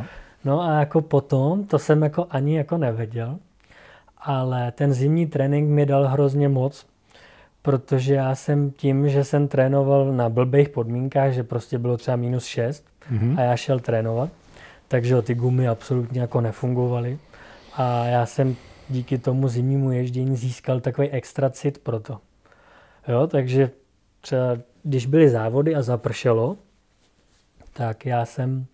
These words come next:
Speaker 1: já jsem byl třeba, že jsem předvedl půlku těch věcí, jo,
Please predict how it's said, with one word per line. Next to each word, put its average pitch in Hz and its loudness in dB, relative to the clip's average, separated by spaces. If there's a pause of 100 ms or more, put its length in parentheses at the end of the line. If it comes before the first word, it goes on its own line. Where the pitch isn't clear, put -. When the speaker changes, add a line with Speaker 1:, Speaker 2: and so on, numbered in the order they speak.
(960)
Speaker 1:
já 117 0
jsem 131 0
byl 131 2
třeba, 135 2 (540)
že 127 -4
jsem 131 -2 (460)
předvedl 135 0
půlku 147 -2
těch 139 2
věcí, 147 0
jo, 110 -4